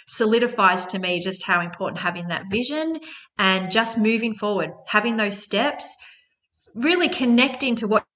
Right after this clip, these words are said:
you're feeling and, and knowing that it's okay to feel fear. It's okay to not have the answers.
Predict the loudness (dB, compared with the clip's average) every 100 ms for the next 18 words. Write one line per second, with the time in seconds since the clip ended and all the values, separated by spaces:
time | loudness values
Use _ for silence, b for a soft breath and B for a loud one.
0 | _ -6 -2 2 2 2 0 0 0 0
1 | 2 4 6 4 2 0 -2 -2 -4 0
2 | 2 2 0 -2 -6 -4 -4 -2 -2 -2
3 | 0 2 2 0 -6 -4 -2 -2 0 2
4 | 2 2 0 0 4 4 2 2 2 2
5 | 0 0 0 0 2 0 0 -2 -2 0
6 | 0